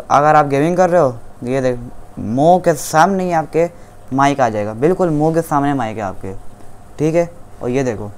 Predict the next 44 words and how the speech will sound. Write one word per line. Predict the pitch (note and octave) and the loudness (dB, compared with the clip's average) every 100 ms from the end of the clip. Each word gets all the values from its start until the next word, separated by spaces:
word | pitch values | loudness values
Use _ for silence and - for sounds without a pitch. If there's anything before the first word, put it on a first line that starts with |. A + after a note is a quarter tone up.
| - - - - | -18 -18 -20 -12
ऊपर | A#2 - D#3 | -2 2 4
करना | D3+ D3+ D3 | 2 2 0
है, | |
नीचे | C#3+ B2+ D3+ | 0 -2 -2
करना | D3 C#3+ | 0 0
है, | C#3+ | 0
जहाँ | C#3 C#3+ | 2 2
भी | D#3 | 2
करना | D3 C#3 C#3+ | 0 0 0
है | C#3 B2 - | -2 -6 -6
करो, | C3 C#3+ | -2 2
आपकी | C#3+ C3 C3+ | 2 0 -4
मर्ज़ी | C3 A#2 G2+ F#2+ | -4 -6 -8 -10
है। | F#2+ - - - - - - - - - - | -12 -16 -18 -20 -20 -20 -18 -18 -18 -16 -8
और | C3 | -2
हाँ, | C#3+ | 0
ये | B2+ B2+ D3+ D3 - - - - - - - - - - - - - - - - - - - - - - - - - - - - - - - - - - | 0 0 -2 -2 -12 -14 -18 -20 -20 -20 -20 -18 -16 -16 -18 -20 -20 -14 -14 -14 -18 -20 -18 -18 -18 -20 -20 -20 -20 -18 -16 -16 -16 -16 -16 -14 -16 0
अब | E3 | 0
इसका | E3 - E3 | 0 2 4
आपको | D3+ C#3+ D#3 | 4 2 0
वो | E3 F3 - | 0 -4 -4
mic | C3 C#3 C#3 | 0 0 0
test | B2+ | -8
कराते | - A2 A2+ | -6 -8 -6
हैं | B2+ C3+ | -8 -8
कि | B2 | -6
mic | A2 B2 | -6 -6
क्या। | A2 - _ _ _ _ _ _ _ _ _ _ _ | -12 -14 _ _ _ _ _ _ _ _ _ _ _
तो | |
यार, | E3 F3+ | -20 -20
ये | G#3+ G3+ | -20 -20
है, | F#3 F3+ E3 | -20 -20 -20
ये | C#3+ F3+ | _ -20
इसकी | F3+ _ E3+ | -20 _ -20
mic | D3 E3 | -20 -20
की | F3 | _
quality | _ F3 F3 F#3 | _ -20 -20 -20
है, | G3 | -20
वैसे | G#3+ _ _ _ C#3 D#3 | _ _ _ _ _ -20
काफ़ी | D3+ D3+ E3+ | -20 -20 -20
अच्छी | - B2 _ C#3+ | -20 -20 _ -20
quality | C#3 C3+ B2 | _ -20 _
माइक | B2+ B2 | -20 -20
की, | B2 | _